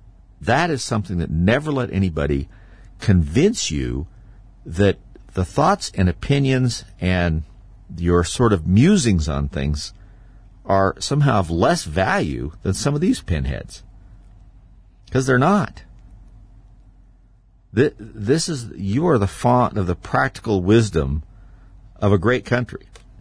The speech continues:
And that's something to be proud of. And we need to make sure we do not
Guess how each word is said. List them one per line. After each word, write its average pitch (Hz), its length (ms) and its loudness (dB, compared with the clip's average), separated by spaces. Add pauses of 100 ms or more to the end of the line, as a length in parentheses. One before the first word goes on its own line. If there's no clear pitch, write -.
(840)
And 90 140 2
that's - 480 -2
something 101 300 -2
to 82 60 -2
be 76 100 -4
proud 117 360 0
of. - 280 -10 (580)
And 85 240 0
we 87 80 2
need 107 140 2
to 104 60 2
make 101 180 2
sure - 180 -2
we 92 140 0
do - 280 -6
not 107 300 0